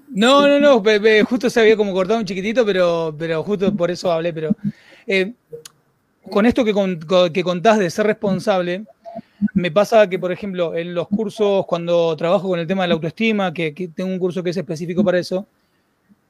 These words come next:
Speaker 1: l-, en la primera área que trabajamos es el tema de la responsabilidad y de poder identificar cuándo en nuestro día a día, porque es impresionante cómo pateamos la pelota. De, el, el primer ejercicio que hacemos es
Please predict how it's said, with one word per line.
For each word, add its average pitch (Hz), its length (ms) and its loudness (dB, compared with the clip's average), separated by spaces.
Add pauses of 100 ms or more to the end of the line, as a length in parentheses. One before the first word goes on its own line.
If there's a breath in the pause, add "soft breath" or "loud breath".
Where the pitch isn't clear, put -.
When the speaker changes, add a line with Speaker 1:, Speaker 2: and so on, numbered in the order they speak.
(240)
Speaker 1:
l-, 196 320 -2
en 202 120 2
la 190 140 4
primera 220 360 4
área 254 220 6
que 175 120 0
trabajamos 175 540 2
es 233 100 -4
el 202 100 0
tema 220 220 2
de 214 60 2
la 190 100 2
responsabilidad 170 1080 -2 (640 soft breath)
y 214 120 -4
de 202 120 4
poder 202 300 0
identificar 220 880 0
cuándo 254 340 2
en 190 80 -2
nuestro 180 360 -4
día 233 180 4
a 240 60 4
día, 190 440 2 (120)
porque 180 340 -2
es 220 160 -6
impresionante 226 540 0
cómo 226 180 0
pateamos 214 380 2
la 185 100 -4
pelota. 175 380 -2 (920)
De, 185 500 4
el, 196 260 -4
el 202 100 2
primer 202 260 2
ejercicio 233 420 0
que 196 60 0
hacemos 240 420 0
es 220 280 4